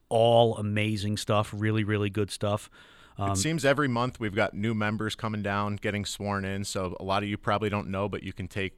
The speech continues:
Speaker 2: what's called the oath of obligation to the union. You kinda hear what the union's about. Um, you get sworn in, and it's also important leading up to contract time.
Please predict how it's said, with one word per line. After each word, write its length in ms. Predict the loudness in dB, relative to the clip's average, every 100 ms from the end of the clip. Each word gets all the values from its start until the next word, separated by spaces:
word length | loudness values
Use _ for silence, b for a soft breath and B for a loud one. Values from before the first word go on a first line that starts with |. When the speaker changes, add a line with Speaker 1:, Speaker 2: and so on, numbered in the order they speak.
| -10
Speaker 2:
what's 220 | -10 -6
called 240 | -4 -2
the 140 | -2 -4
oath 240 | -4 -4
of 100 | -2
obligation 600 | 0 0 -4 -4 -4 -8
to 100 | -10
the 80 | -10
union. 420 | -8 -8 -8 -8 -10
You 80 |
kinda 300 | -8 -6 -6
hear 320 | -8 -8 -6 -4
what 140 | -6
the 80 | -6
union's 400 | -6 -4 -6 -6
about. 400 | -2 0 0 -2 b b b -10
Um, 440 | -6 -4 -6 -8 -8
you 100 | -6
get 180 | -4 -4
sworn 340 | -4 -2 0
in, 320 | -2 -2 -4 -6
and 320 | -6 -4 -6 -10 -14 -10
it's 180 | -4
also 340 | 0 0 0 -2
important 500 | -2 2 2 0 -2
leading 280 | -2 0 -2
up 100 | -4
to 60 | -6
contract 640 | -6 -6 -4 -4 -6 -4
time. 260 | -4 -4